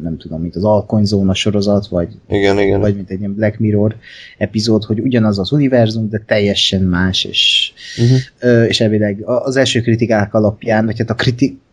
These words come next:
Speaker 1: nem, nem is már az első kritikák, mert bemutatták odakint, szóval a kritikák alapján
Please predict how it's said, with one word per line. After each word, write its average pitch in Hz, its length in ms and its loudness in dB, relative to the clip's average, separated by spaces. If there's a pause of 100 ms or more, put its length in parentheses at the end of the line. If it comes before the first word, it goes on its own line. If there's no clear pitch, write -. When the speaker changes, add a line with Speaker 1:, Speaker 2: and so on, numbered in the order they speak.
(240)
Speaker 1:
nem, 117 140 -2
nem 127 160 4
is 120 120 2
már 107 120 0
az 104 60 0
első 110 240 2
kritikák, 101 340 -2
mert 101 120 0
bemutatták 104 580 -2
odakint, 101 540 0
szóval 101 360 0
a 98 60 2
kritikák 95 520 -6
alapján 92 580 -4